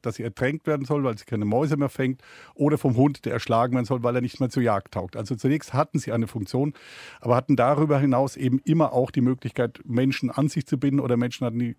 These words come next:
Gelegenheit, sich die Tiere in ihr privates Leben zu lassen. Und warum das so eine ganz starke Beziehung wird, da kann man natürlich sehr, sehr viel Überlegung anstellen. Es hat was mit der Ästhetik zu tun, es hat was mit dem Eigensinn von Tieren zu tun,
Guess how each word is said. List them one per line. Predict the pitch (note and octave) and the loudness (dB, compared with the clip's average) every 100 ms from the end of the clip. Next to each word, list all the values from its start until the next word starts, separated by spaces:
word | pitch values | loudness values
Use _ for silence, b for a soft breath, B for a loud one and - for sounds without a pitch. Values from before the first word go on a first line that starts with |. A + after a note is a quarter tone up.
| _ | _
Gelegenheit, | A#2+ A#2+ A#2+ A2+ | -4 -2 -2 -4
sich | C3 - - - | -6 -10 -12 -10
die | A2+ | -4
Tiere | - G3 C3 F#2+ - | 2 2 2 -4 -4
in | C3 | 0
ihr | C3 B2+ B2 A#2+ A#2 - | 2 2 2 0 -2 -6
privates | C3 B2 D3+ C#3 - | 0 2 2 0 -2
Leben | A#2 A2 | -2 -2
zu | A#2 | -2
lassen. | G#2+ - D#3 B B B B B B B | -2 -2 -4 B B B B B B B
Und | - D3+ D3 C#3 - _ | 2 4 4 0 -8 _
warum | B2 B2+ B2+ G3+ A#3 | 0 2 4 6 6
das | G3+ - | 6 4
so | - B2+ A#2+ - | 0 0 -2 -2
eine | B2 A#2+ | -2 2
ganz | B2+ C3 | 2 2
starke | - A#2+ A#2 | 0 0 0
Beziehung | A2 G2+ A2+ G2 | -4 -4 -4 -4
wird, | F#2+ F#2+ - | -6 -6 0
da | C3 | 0
kann | E3 F3 | 2 2
man | E3 | 2
natürlich | D3 D3 B2+ | 2 0 0
sehr, | - E3+ | 0 0
sehr | - C3+ | 0 -2
viel | C3 A#2+ A2 - _ _ - | -2 -2 -4 -10 _ _ -2
Überlegung | B2 B2 D3 C#3+ | 0 2 0 0
anstellen. | C3 - C#3 | 0 -2 -2
Es | B2+ | -2
hat | C3 A#2+ | -2 -4
was | A2+ | -4
mit | B2 | -4
der | - | -4
Ästhetik | A#2+ - F#3 F3+ - | -4 0 0 -2 -8
zu | - | -8
tun, | C3+ D#3+ D3 | -2 0 2
es | C#3 | -2
hat | B2+ | -4
was | G#2+ - | -6 -8
mit | G2+ | -8
dem | - | -2
Eigensinn | C#3 E3 E3 D3+ C#3 | 0 2 0 -2 -2
von | C#3 | -2
Tieren | - C3+ C3 | 0 2 2
zu | B2+ | 0
tun, | - B2 B2 | -4 -4 -4